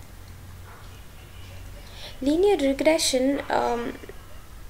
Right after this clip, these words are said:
is a concept which basically helps you predict your trend line and predict whatever, uh, suppose that we have a co-,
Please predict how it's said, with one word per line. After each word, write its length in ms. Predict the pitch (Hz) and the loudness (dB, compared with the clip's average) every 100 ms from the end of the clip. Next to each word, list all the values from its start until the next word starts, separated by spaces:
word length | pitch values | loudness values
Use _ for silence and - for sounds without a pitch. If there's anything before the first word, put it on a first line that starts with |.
| - - | -14 -2
is 140 | - 269 | 2 4
a 60 | |
concept 840 | 277 277 277 302 - 277 247 - - - - - | 6 6 6 6 8 8 6 -2 -10 -10 -10 -4
which 320 | - 277 - - | 4 4 4 4
basically 640 | 302 330 359 302 247 247 | 4 4 0 0 2 2
helps 580 | - 285 330 339 - 277 | 4 6 6 4 0 2
you 260 | 254 226 220 - - - | 2 2 -2 -10 -4 4
predict 880 | 277 269 254 - - - 359 - 269 | 8 8 6 -6 4 8 8 6 2
your 380 | 240 254 277 269 - - | 8 10 10 6 2 8
trend 360 | 262 269 269 | 10 10 10
line 380 | 233 208 208 208 - - - - | 6 4 2 0 -6 -12 -12 0
and 280 | 247 269 262 | 10 10 10
predict 480 | - 277 302 349 349 | 10 10 10 6 4
whatever, 720 | 240 247 240 277 277 320 311 - - | 2 4 6 8 10 8 6 0 -6
uh, 160 | - | -2
suppose 380 | - 277 277 277 | -2 4 6 8
that 160 | 285 262 | 6 6
we 160 | 269 | 4
have 300 | 262 247 240 | 6 6 4
a 160 | - 247 | 4 2
co-, 380 | - 262 - | 4 6 6